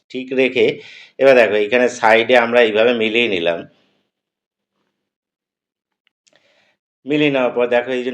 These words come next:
নিচের পার্টটা যখন বসবে মোড়াটা এরকম শেপে চলে আসবে। আর এই দিকে সেন্টার পয়েন্টের দিকটাও একবার মিলিয়ে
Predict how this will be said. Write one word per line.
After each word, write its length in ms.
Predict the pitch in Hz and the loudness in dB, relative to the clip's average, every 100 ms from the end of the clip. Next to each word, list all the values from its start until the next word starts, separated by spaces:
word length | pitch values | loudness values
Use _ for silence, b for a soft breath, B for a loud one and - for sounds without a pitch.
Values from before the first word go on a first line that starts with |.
| 127 | -8
নিচের 240 | 123 139 | -2 0
পার্টটা 260 | 139 131 139 | 2 2 2
যখন 240 | 127 123 131 113 | 0 0 0 2
বসবে 240 | 120 202 165 | 2 2 0
মোড়াটা 340 | 110 104 101 104 95 | 4 4 4 2 2
এরকম 240 | 95 143 | -2 -6
শেপে 320 | 156 113 104 92 | -4 -4 -2 -2
চলে 200 | 90 73 69 | -2 0 0
আসবে। 260 | 67 - - _ _ _ _ _ _ _ - | -2 -8 -20 _ _ _ _ _ _ _ -2
আর 100 | 123 127 - - 139 | -2 -2 -14 -4 -2
এই 100 | 170 | -2
দিকে 180 | 147 117 107 | -4 -4 -2
সেন্টার 280 | 127 131 147 | -2 0 0
পয়েন্টের 300 | 135 135 139 120 | 0 0 0 -2
দিকটাও 440 | 123 - - 156 165 | -6 -8 0 2 2
একবার 200 | 120 131 123 | 2 0 0
মিলিয়ে 260 | 120 113 | -2 0